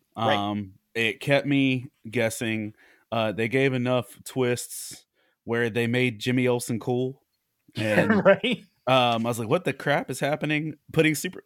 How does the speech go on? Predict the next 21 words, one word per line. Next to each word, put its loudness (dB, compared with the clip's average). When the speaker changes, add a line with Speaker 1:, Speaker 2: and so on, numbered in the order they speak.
Speaker 2:
I 6
don't 4
know 4
what 0
it 2
is. 0
I 4
get 0
that -18
the -8
Clark -2
and -4
glasses -2
thing -4
has -6
always -2
been -4
the -6
staple, -6
but -2
Speaker 1:
Right. -2